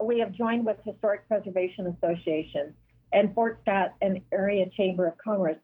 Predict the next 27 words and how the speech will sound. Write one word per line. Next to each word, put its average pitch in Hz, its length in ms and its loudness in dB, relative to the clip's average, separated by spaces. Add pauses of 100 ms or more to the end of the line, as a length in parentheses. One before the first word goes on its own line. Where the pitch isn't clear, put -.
(100)
in 180 160 2
giving 190 300 2
local 214 600 2 (280)
and 208 340 4
visitors 196 540 0 (120)
tours 208 360 2
of 175 100 -4
different 180 320 -4
parts 170 240 0
of 156 80 -4
Bourbon 156 340 -2
County. 160 380 -2 (180)
This 285 300 6
is 381 180 2
something 254 520 2
that 190 340 2 (260)
I 220 320 2
started 196 540 0 (320)
a 202 80 2
couple 202 280 2
of 190 100 -4
summers 175 320 0
ago. 151 360 0 (440)
There 254 160 6
was 311 200 4
a 294 120 -2
gentleman, 208 600 0